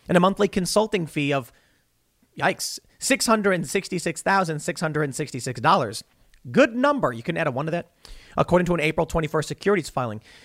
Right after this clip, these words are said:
it's unclear how Gayton will be able to impact the company's outside law firm diversity plans in its, his new position. It's hardly Coke's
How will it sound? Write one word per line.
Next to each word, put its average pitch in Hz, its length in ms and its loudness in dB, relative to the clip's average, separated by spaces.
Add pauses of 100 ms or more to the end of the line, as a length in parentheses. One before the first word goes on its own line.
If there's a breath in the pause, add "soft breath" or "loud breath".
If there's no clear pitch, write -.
it's - 120 -4
unclear 202 480 4
how 175 160 2
Gayton 160 420 -2
will 160 180 2
be 175 160 -6
able 156 180 -2
to 165 120 -6
impact 151 320 -2
the 139 60 -8
company's 131 440 -4
outside 135 420 -2
law 175 240 2
firm 120 300 -6 (240 soft breath)
diversity 151 400 2
plans 120 420 -6
in 139 240 -4
its, 139 220 -8
his 131 260 -2
new 120 140 -2
position. - 340 -4 (480 loud breath)
It's - 160 -2
hardly 185 320 6
Coke's 170 320 2